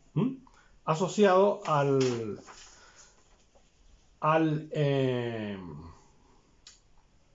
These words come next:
el, perdón, el autovector asociado al primer autovalor, que si quieren lo podemos llamar, pues,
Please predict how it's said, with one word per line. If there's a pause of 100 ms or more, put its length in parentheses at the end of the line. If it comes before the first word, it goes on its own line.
(1200)
el,
perdón,
el
autovector
asociado
al
primer
autovalor,
que
si
quieren
lo
podemos
llamar,
pues,